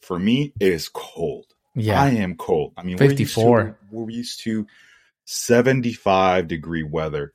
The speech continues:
Speaker 1: year round.
Speaker 2: Yeah.
Speaker 1: So, <laughs> you know that. Okay, oh, this feels good. You know, just a t-shirt and, and
Speaker 2: Sure.
Speaker 1: tennis shoes and whatever, shorts year round. And then fifty degrees comes out and you're like, "What do I do?" Like,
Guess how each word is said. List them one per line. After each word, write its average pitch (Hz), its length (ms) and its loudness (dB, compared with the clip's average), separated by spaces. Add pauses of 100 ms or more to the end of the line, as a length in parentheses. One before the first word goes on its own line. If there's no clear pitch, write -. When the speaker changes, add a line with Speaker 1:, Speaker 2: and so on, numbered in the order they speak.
(140)
Speaker 1:
year 73 480 -2
round. 64 320 -8 (380)
Speaker 2:
Yeah. 110 260 0
Speaker 1:
So, 90 460 4 (180)
<laughs> - 360 2 (420)
you 123 240 -20
know 120 220 -20
that. 85 200 -20 (120)
Okay, - 240 -18 (120)
oh, 127 160 -6
this 127 100 -4
feels 101 240 -6
good. 156 320 6
You 135 80 -2
know, 123 120 4
just - 260 -6
a - 40 -20
t-shirt 156 580 -2
and, 127 160 -6
and 131 220 -8
Speaker 2:
Sure. 123 200 4
Speaker 1:
tennis 147 200 0
shoes 143 160 -2
and 143 160 -2
whatever, 151 220 2
shorts 107 320 0 (400)
year 92 240 -8
round. 101 260 -6 (240)
And 90 180 -8
then 82 260 -6
fifty 135 280 4
degrees 123 340 -6
comes 139 200 0
out 139 60 4
and 120 80 4
you're 98 100 4
like, 85 180 -4 (680)
"What 87 160 0
do 107 80 6
I 113 120 8
do?" 113 260 2 (880)
Like, 90 220 0